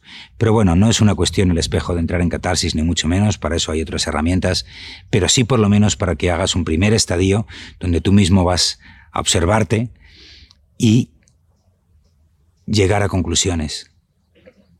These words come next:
Esas conclusiones solo las puedes decir tú. Pero llegar a conclusiones de lo que te vale, de lo que no te vale, de dónde quieres llegar, a dónde no quieres llegar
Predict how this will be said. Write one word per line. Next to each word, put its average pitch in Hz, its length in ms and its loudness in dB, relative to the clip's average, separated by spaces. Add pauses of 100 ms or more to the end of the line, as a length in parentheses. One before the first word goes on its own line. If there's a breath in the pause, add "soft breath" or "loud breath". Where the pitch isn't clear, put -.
(520)
Esas - 180 -4
conclusiones 107 460 2
solo 135 160 2
las 92 160 -2
puedes 95 220 0
decir 87 260 -2
tú. 90 200 0 (840 loud breath)
Pero 98 160 0
llegar 104 260 2
a 107 80 0
conclusiones 107 560 2
de 110 60 4
lo 101 60 2
que - 120 -2
te 90 100 -2
vale, 104 300 2
de 98 80 2
lo 92 80 0
que 90 100 -4
no 85 100 2
te 87 120 0
vale, 98 280 2
de 90 140 2
dónde 107 240 4
quieres 92 220 0
llegar, 98 340 2
a 92 60 2
dónde 98 180 4
no 90 80 0
quieres 82 220 -2
llegar 85 380 -2